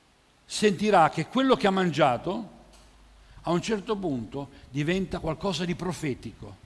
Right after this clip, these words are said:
cioè qualcosa che ti fa vedere come stanno veramente le cose. E da cosa te ne accorgi? Che una luce brilla su di te.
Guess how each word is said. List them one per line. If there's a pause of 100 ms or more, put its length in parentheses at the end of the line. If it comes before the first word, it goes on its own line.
(240)
cioè
qualcosa
che
ti
fa
vedere (240)
come
stanno
veramente
le
cose. (260)
E
da
cosa
te
ne
accorgi?
Che
una
luce
brilla
su
di
te.